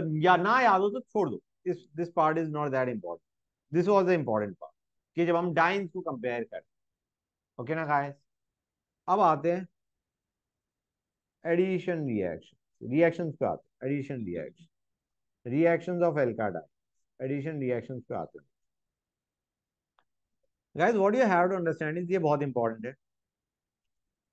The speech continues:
हमने लिया सी एच two, double bond सी H,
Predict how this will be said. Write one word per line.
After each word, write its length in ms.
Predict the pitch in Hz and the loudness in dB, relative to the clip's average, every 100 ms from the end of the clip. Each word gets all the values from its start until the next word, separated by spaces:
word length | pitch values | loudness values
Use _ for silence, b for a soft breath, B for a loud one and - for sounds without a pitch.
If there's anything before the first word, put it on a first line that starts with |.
| _ - | _ -6
हमने 240 | 160 185 | -2 0
लिया 280 | 175 170 170 | 4 4 4
सी 280 | 170 147 131 | 0 -4 -2
एच 120 | 127 - | -2 -4
two, 160 | 135 143 _ _ _ - | -8 -8 _ _ _ -8
double 360 | 127 143 156 151 | -2 0 0 0
bond 360 | 139 143 143 | 0 -2 -4
सी 260 | 135 - 113 | -10 -6 -4
H, 160 | 117 | -4